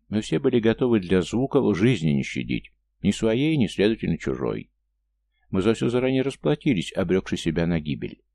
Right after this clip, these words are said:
А самые возвышенные из наших женщин могли пройти не только через кровь, но и через грязь, яко посуху, сделавшись едва ли не еще более незапятнанными, начиная жить уже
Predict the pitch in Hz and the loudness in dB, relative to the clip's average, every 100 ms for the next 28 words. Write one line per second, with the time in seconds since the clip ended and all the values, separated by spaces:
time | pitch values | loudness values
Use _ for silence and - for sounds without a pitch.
0 | _ _ _ _ _ 120 - 120 117 113 | _ _ _ _ _ -6 2 2 4 2
1 | 113 107 131 - 110 101 104 101 95 82 | 2 2 0 2 2 2 -2 0 -2 0
2 | 120 135 - 107 101 104 - 95 - 107 | -2 -2 0 0 0 -2 0 0 2 2
3 | 104 - 156 160 - 160 160 - 101 71 | 4 4 4 2 0 0 0 0 2 2
4 | 73 113 110 117 113 90 78 60 - - | 2 2 2 -2 0 0 0 0 -6 -6
5 | 95 - - 80 - - - - _ _ | -6 -4 -4 -6 -6 -10 -10 -10 _ _
6 | 104 104 101 98 90 82 107 131 135 123 | 2 2 2 -4 -4 -2 0 0 -2 2
7 | 110 - 135 127 135 131 127 _ - 110 | 0 2 0 2 2 2 0 _ 0 0
8 | 117 - 98 73 67 - 50 - _ _ | 0 0 -2 -2 -4 -4 -8 -14 _ _
9 | _ - - 95 87 76 104 - 82 | _ -6 -2 0 0 0 -4 -4 -4